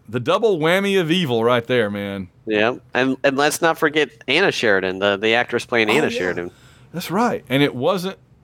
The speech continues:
Speaker 1: who we might have been
Speaker 2: Right.
Speaker 1: expecting if we forgot.
Speaker 2: Right.
Speaker 1: It's a
Speaker 2: 'Cause I was, I, I brought my wife in, and I'm like, "All right, watch, watch this," and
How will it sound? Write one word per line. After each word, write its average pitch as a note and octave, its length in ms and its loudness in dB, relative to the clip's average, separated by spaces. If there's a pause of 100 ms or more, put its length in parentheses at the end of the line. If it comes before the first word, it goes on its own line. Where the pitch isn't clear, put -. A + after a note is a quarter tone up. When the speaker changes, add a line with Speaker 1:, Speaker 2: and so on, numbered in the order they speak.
Speaker 1:
who E3 200 -4
we F3 120 -6
might F3+ 200 0
have E3+ 100 2
been A#2+ 100 0
Speaker 2:
Right. C#3+ 120 4
Speaker 1:
expecting G3+ 540 -2
if A#2 140 -6
we B2 100 -4
forgot. B2 380 -4
Speaker 2:
Right. D3 340 2 (320)
Speaker 1:
It's - 100 -20
a A2 60 -12
Speaker 2:
'Cause C3+ 200 0
I D3 120 4
was, E3+ 200 0
I, D#3+ 260 2
I D#3 100 2
brought D#3 220 0
my C#3+ 160 2
wife C#3+ 340 0
in, D#3+ 240 2
and A#2 160 2
I'm A#2+ 120 2
like, A#2 160 2
"All C3 60 2
right, D#3+ 220 2
watch, D3+ 320 0
watch D#3+ 240 -2
this," C#3+ 280 0
and C3 180 -6